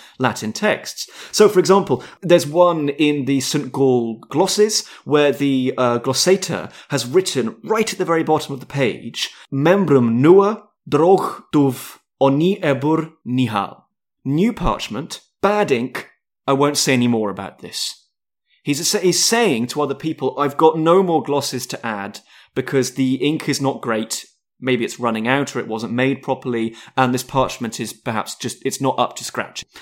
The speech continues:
Likewise, same collection of glosses. At the top of the page, we have "Biendacht for animam Ferguso, amen, mar war dov." "A blessing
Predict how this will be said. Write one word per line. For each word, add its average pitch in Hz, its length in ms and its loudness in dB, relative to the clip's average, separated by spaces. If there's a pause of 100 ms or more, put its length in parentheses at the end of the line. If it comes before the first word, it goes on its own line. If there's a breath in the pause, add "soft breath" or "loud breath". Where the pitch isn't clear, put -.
Likewise, 175 560 2 (180)
same - 380 2
collection 143 420 -6
of 113 80 -10
glosses. 165 500 -4 (360 loud breath)
At 147 100 0
the 156 60 -6
top 233 240 0
of 135 40 -8
the 123 60 -8
page, - 400 -8
we 127 80 -4
have 123 340 -2 (320 loud breath)
"Biendacht 160 840 2 (200)
for 123 540 0 (180)
animam 165 760 0 (120)
Ferguso, 156 840 0 (120)
amen, 147 600 0 (180)
mar 156 640 0
war 131 480 0 (120)
dov." 110 440 -4 (560)
"A 151 80 0
blessing 180 800 -2